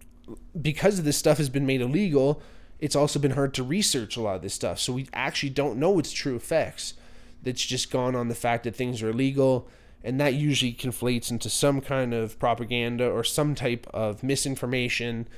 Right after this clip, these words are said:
that, you know, the telephone game of life, as things get passed down from person to person,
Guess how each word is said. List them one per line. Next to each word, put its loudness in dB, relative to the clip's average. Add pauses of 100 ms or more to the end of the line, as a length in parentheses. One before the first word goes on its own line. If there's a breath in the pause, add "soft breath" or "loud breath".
(340 loud breath)
that, 2
you -2
know, -2
the -6
telephone 0
game 0
of -4
life, 0
as -4
things -2
get -2
passed 2
down -2
from -12
person -4
to -2
person, -4